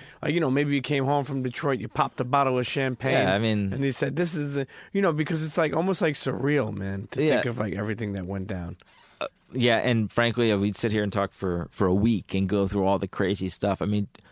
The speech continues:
Speaker 2: did you see the video that I did with Eminem?
Speaker 1: Yeah, yeah, that
Speaker 2: What?
Speaker 1: was, yeah,
Speaker 2: Right? Like,
Speaker 1: yeah.
Speaker 2: just some of that stuff is just so crazy to think that, like, that's my job, by the way. Like,
Speaker 1: Yeah.
Speaker 2: like, what? But, you know, it, it's all in the, the service of the larger business, and we're fortunate,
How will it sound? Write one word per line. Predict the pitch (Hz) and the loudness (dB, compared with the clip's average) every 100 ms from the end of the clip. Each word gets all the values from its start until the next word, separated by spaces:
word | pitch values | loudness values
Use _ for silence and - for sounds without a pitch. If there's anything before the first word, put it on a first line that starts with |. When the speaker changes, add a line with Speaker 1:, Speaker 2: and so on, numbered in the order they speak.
| _ _ | _ _
Speaker 2:
did | - | -10
you | |
see | 143 220 | -2 0
the | |
video | 123 131 147 147 | 2 2 4 4
that | 131 | 2
I | 107 | 2
did | 120 | 2
with | 120 | 0
Eminem? | - 101 98 104 120 120 | -2 -2 0 0 -2 -2
Speaker 1:
Yeah, | 143 | 0
yeah, | 139 127 | 2 2
that | 113 | 2
Speaker 2:
What? | 123 | 2
Speaker 1:
was, | 127 117 | 0 -2
yeah, | 135 131 | -2 2
Speaker 2:
Right? | 160 220 | 2 4
Like, | - 165 | 4 2
Speaker 1:
yeah. | 131 110 - - | 0 -4 -12 -8
Speaker 2:
just | 160 151 | -4 0
some | - | 2
of | 220 | 4
that | 160 | 2
stuff | - 160 139 | 2 0 2
is | 127 | 0
just | 139 147 - | 0 -2 2
so | 143 143 | 2 2
crazy | - 120 135 139 104 98 | 0 2 2 2 0 0
to | - 104 | 0 0
think | - - 123 - | -2 -2 -2 2
that, | 117 - - - | 0 0 -12 -2
like, | 107 107 - - | -2 -2 -6 -10
that's | - 156 - | -2 0 2
my | 107 | 2
job, | 110 113 90 | 2 2 2
by | 82 | -2
the | |
way. | 82 90 98 107 | 0 0 -2 -4
Like, | 87 87 _ _ _ | -6 -6 _ _ _
Speaker 1:
Yeah. | 117 104 104 | -4 -4 -6
Speaker 2:
like, | - 98 - _ _ - - | -6 -6 -8 _ _ -20 -16
what? | - - - _ - - - | -8 -6 -6 _ -20 -20 -6
But, | - 160 | 0 2
you | 170 | 4
know, | 165 | 4
it, | 156 - | 4 2
it's | 147 147 | 2 4
all | 151 | 6
in | 151 143 131 | 4 4 2
the, | 123 113 | 4 2
the | 95 | 0
service | 117 127 123 117 | 0 2 2 2
of | 120 | 0
the | 110 | 2
larger | 104 107 101 | 2 2 2
business, | 98 131 120 110 104 | 0 0 2 0 0
and | 104 | 0
we're | |
fortunate, | 101 - 127 - 113 101 | -2 0 0 0 -2 -2